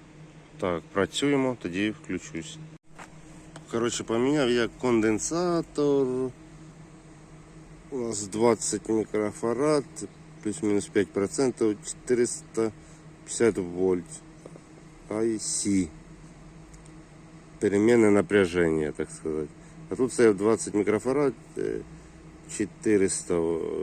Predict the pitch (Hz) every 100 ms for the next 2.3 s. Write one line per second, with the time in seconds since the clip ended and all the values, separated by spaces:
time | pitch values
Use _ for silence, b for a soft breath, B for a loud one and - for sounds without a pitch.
0 | 80 82 92 92 85 - - 92 95 92
1 | 95 92 92 85 107 101 104 95 95 90
2 | 80 76